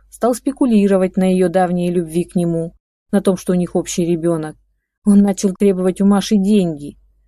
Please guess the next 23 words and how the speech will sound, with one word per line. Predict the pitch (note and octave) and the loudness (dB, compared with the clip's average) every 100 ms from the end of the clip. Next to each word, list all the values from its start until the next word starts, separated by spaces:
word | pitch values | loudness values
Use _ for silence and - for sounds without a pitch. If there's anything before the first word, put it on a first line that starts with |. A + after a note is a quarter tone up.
| _ _ | _ _
Она | A3 A3+ B3 | -2 0 0
не | A#3 | 0
говорила | G#3+ A3+ C4 C#4+ A#3+ F3+ | 2 2 0 0 2 2
Ирене, | E3+ E3+ D#3+ D3+ | 2 0 -2 -6
кто | - D#3+ | -4 -2
её | D3+ D3+ | -2 0
отец. | D#3 D3 D#3+ D3 - - _ _ _ _ _ | -2 -2 -6 -6 -10 -20 _ _ _ _ _
А | F#3 | -4
потом | G#3+ C#4 B3 | -2 0 0
ей | F#3+ | 0
стало | - G3+ F#3+ | 0 2 2
неудобно | F#3 F3+ G3+ A3 F3+ | 2 2 2 2 0
показывать | E3+ - D#3 D3+ D3+ - | -2 -4 -4 -4 -6 -2
Ирене | D#3+ D#3 D3+ | -2 -2 -6
такого | E3 - D#3 D3 | -8 -4 -4 -4
отца. | C#3+ - E3 C#3+ - _ _ _ _ - | -6 -6 -6 -6 -10 _ _ _ _ -8
Сергей | F3 D3+ E3 D#3 | -6 -2 0 0
Викторович | A3 - G#3+ G#3 - | -2 -2 0 0 -4
сделал | F3+ D#3+ E3+ E3 D#3 | -10 -2 0 0 -2
ударение | D3 D3 F3 G3 F#3 E3 | -2 -2 0 0 0 -2
на | D3+ | -6
слове | - E3 D3 | -4 -2 -2
«такого». | D#3 E3+ - E3 C3+ C3+ | -4 -6 -4 -4 -4 -8